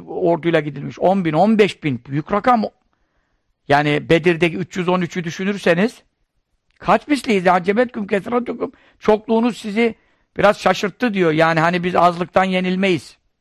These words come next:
dediniz ama "Felem tugni ankum şey'en." Çokluğunuz sizi kurtaramadı. Yani orada bir boz-, yine Huneyn'de bir sıkıntı yaşandı.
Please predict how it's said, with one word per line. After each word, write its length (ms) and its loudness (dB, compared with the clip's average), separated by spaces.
dediniz 360 0
ama 280 2
"Felem 340 0
tugni 240 0
ankum 300 -2
şey'en." 220 -2
Çokluğunuz 520 -4
sizi 180 -12
kurtaramadı. 720 0
Yani 160 2
orada 240 0
bir 120 0
boz-, 340 0
yine 140 0
Huneyn'de 540 0
bir 60 -12
sıkıntı 360 -6
yaşandı. 520 0